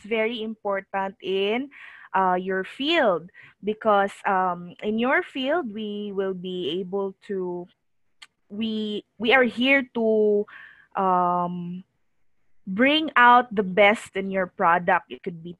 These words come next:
t-shirt, it could be a skincare product, it could be, um, mugs, everything that needs design, okay? So,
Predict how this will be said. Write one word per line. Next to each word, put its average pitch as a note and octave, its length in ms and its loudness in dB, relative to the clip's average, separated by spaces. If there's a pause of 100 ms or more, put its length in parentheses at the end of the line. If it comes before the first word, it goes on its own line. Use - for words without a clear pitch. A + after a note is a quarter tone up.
t-shirt, F4+ 840 2
it - 200 -8
could F3+ 360 -10
be F#3 400 -8 (360)
a F3 140 -4
skincare C#4 720 -4
product, C4 840 2 (200)
it F#3+ 120 -18 (140)
could F3+ 260 -10
be, F#3+ 640 -8 (580)
um, F#3 840 -8 (1080)
mugs, C4 600 0 (360)
everything C#4+ 580 -2
that A3 120 -4 (180)
needs A3+ 360 -6 (100)
design, E3+ 680 -6
okay? G#3 420 -6 (480)
So, G#3+ 440 0